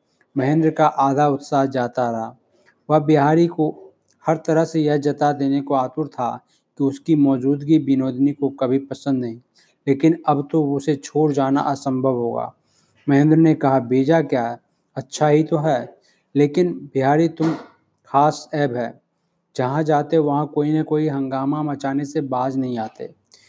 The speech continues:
या तो वहाँ आसपास के बच्चों की जमात जुटा लोगे या फिर गोरों से मारपीट की नौबत।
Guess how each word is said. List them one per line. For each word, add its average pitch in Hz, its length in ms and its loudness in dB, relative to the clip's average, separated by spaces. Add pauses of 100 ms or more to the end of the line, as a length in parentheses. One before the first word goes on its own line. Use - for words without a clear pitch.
(280)
या 143 200 6
तो 170 200 4
वहाँ 151 400 4
आसपास 147 400 -2
के 156 100 -2
बच्चों 135 420 -4
की 151 140 -2
जमात 123 380 -2
जुटा 139 300 0
लोगे 139 380 0 (420)
या 147 120 6
फिर 160 220 0
गोरों 139 340 2
से 151 180 -2
मारपीट 139 720 0
की 143 80 0
नौबत। 117 400 -2